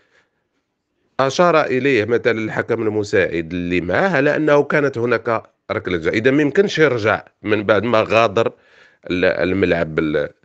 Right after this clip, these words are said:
ودخل المستودع الملابس. أما في حالة ما أنه المباراة لم يتم إتمامها، توقيت المباراة لم يتم استيفاؤه، ما تمش،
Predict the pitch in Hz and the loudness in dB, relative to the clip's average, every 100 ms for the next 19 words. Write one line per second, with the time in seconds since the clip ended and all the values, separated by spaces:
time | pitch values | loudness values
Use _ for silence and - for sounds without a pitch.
0 | _ _ _ - - 95 78 - 131 113 | _ _ _ -4 0 0 2 0 0 0
1 | 104 101 92 85 76 73 80 80 78 73 | -4 -4 -4 -2 -4 -4 -2 -2 -4 -6
2 | - - 135 151 160 160 131 - - _ | -10 -2 0 2 2 2 0 -6 -20 _
3 | _ - - 139 135 127 135 123 - 110 | _ -12 -4 0 2 0 0 -2 -2 -4
4 | 120 123 117 113 113 - - - _ 123 | -2 0 0 -2 -4 -6 -18 -20 _ 0
5 | 135 135 131 151 165 165 151 151 185 170 | 4 4 4 4 4 2 2 2 0 0
6 | 151 147 160 143 - 113 117 113 104 90 | -2 -2 -4 -4 -4 -6 -2 2 2 0
7 | 80 78 104 98 139 139 139 139 160 165 | -4 -4 -6 -2 -2 -2 0 2 2 2
8 | 165 147 135 127 117 113 151 135 - - | 0 -2 -4 -6 -6 -4 -4 -4 -6 -4
9 | 127 - 120 - 98 73 80 92 - 127 | 0 4 4 4 0 0 -4 -4 -4 -6
10 | 107 - | -6 -6